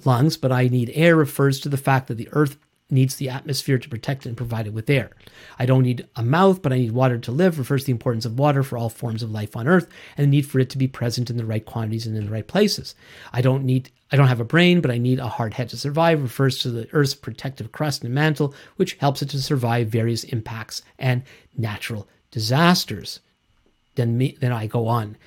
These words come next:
So I'm somewhat impressed. This is a little better from a couple days prior, the one that I shared with you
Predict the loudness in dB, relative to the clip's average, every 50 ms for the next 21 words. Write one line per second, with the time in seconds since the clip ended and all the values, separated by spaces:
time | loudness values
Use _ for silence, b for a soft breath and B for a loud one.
0 | b b b b b b b b b b b b _ _ _ -6 -4 -2 2 2
1 | 2 2 0 -6 _ _ _ _ _ _ 2 2 2 2 2 _ _ _ _ _
2 | _ _ _ -2 0 0 2 4 4 6 6 6 6 6 6 6 6 6 4 4
3 | 4 2 2 2 2 2 2 0 0 0 0 0 2 2 4 4 6 6 6 6
4 | 6 6 4 6 6 6 4 4 2 -2 -10 -18 -20 -10 -2 0 2 2 2 2
5 | 0 -2 -6 -2 -2 -2 0 0 0 2 4 2 2 0 -4 _ _ -4 -2 0
6 | 0 0 -2 -6 -10 _ -10 -8 -8 -6 -6 -6 -6 -6 -6 -8 -8 -8 -8 -8
7 | -8 -8 -10 -10 -8 -8 -8 -8 -8